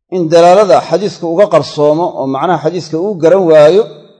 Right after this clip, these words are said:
likowni macnaahu, waa ahaanshaha uu ahaaday erayga macnihiisu, fii lugatihi, lugada caalimkan ama imaamkan, iyo wa curfihi, curfiga imaamkan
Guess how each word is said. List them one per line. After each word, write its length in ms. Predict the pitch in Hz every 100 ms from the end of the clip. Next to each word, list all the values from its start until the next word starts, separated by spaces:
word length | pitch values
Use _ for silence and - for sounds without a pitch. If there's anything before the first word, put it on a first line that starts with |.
| _ _ _ _ _ _ _ _ _ -
likowni 400 | 156 240 240 196
macnaahu, 500 | 175 170 190 147 139 147 - _ _ _ _ _ _ _ _ _ _ _ _ -
waa 160 | 175 180
ahaanshaha 420 | 190 190 262 214
uu 80 | 196
ahaaday 400 | 170 180 185 208
erayga 380 | 214 208 185 180
macnihiisu, 520 | 175 175 147 - - - _ _ _ _ _ _ _ _ _ _ _ _ _ _
fii 140 | 208
lugatihi, 600 | 190 180 214 - 170 151 160
lugada 300 | 170 185 156
caalimkan 600 | 147 156 180 151 151 151
ama 180 | 151 156
imaamkan, 580 | 156 160 165 160 135 127 110 - 131
iyo 160 | 151 151
wa 80 | 156
curfihi, 680 | 196 147 190 180 143 117 -
curfiga 400 | 190 151 175 165
imaamkan 600 | 165 180 196 170 170